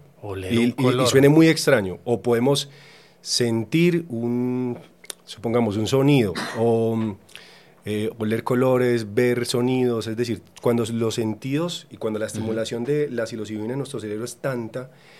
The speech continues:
Speaker 2: que llega a conectarse partes de nuestro cerebro que normalmente no se utilizaban o que se, o que se interconectan entre ellas para ver como esas sensaciones sinestésicas. Eso sí, es así como se le, se les conoce.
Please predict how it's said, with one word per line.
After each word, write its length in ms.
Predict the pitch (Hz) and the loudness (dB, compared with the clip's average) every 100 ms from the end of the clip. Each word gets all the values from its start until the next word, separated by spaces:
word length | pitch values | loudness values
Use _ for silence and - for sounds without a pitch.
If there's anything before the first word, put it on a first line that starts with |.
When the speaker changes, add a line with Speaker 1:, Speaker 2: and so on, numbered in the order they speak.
| - - | -20 -14
Speaker 2:
que 160 | - 110 | -8 -4
llega 360 | 107 107 123 | -2 0 0
a 60 | 127 | 0
conectarse 640 | 117 104 - 107 98 120 | -2 -6 -4 -4 -2 -4
partes 340 | 117 127 113 127 | -2 -2 -2 -2
de 100 | 123 | -4
nuestro 220 | 110 104 | -4 -6
cerebro 260 | 101 98 110 | -6 -6 -4
que 100 | 113 | -4
normalmente 420 | 98 101 104 113 | -4 -6 -6 -6
no 100 | 110 | -6
se 80 | 113 | -6
utilizaban 540 | 107 95 95 117 117 | -8 -8 -6 -4 -4
o 60 | 101 | -6
que 160 | - 95 | -8 -8
se, 280 | 104 101 - | -8 -8 -10
o 140 | 104 | -12
que 140 | - 98 | -10 -8
se 80 | |
interconectan 720 | 104 95 98 - 101 98 120 123 | -8 -6 -8 -6 -6 -6 -6 -8
entre 240 | 107 98 | -8 -8
ellas 200 | 98 110 | -8 -8
para 340 | 117 107 95 - - - _ _ - | -6 -8 -8 -16 -20 -20 _ _ -4
ver 260 | 113 110 | -2 0
como 220 | 117 143 | 2 2
esas 160 | 143 143 | 2 -2
sensaciones 560 | 135 110 104 104 113 120 | -2 -4 -6 -6 -4 -4
sinestésicas. 1000 | - 127 117 101 - 143 - - - - - - - - - - | -2 -2 -2 -4 -4 -4 -4 -12 -18 -20 -20 -20 -20 -20 -16 -6
Eso 200 | 110 123 | -2 -2
sí, 120 | 139 | -2
es 100 | 139 | -2
así 140 | 113 123 | -4 -2
como 180 | 131 113 | -4 -4
se 80 | |
le, 80 | 101 - | -6 -8
se 120 | 139 104 | -10 -8
les 140 | 95 | -6
conoce. 420 | - 127 123 95 | -4 -2 -2 -6